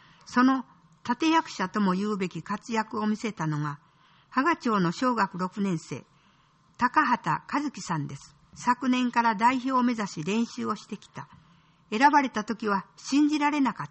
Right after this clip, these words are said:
た。全国二百三十人の応募から、元プロ野球選手らが審査、トライアウトなどを経て、十八人の代表選手の一人となりました。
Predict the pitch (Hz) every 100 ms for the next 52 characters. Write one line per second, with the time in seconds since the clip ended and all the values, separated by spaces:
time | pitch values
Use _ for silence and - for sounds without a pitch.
0 | _ - - _ _ _ _ _ _ _
1 | - 214 262 233 208 - 185 208 254 285
2 | - 269 269 247 262 214 185 175 175 202
3 | 190 190 190 190 - - - _ _ _
4 | _ _ _ _ _ - 233 311 190 -
5 | 226 269 269 - 269 247 269 240 - 196
6 | 190 170 - 220 175 - 143 - _ _
7 | _ - 254 277 269 254 202 185 175 170
8 | 160 156 156 147 160 180 _ _ _ _
9 | 196 277 285 247 302 330 254 190 170 165
10 | 226 220 240 233 - 208 165 156 160 202
11 | 175 - 160 156 160 160 - -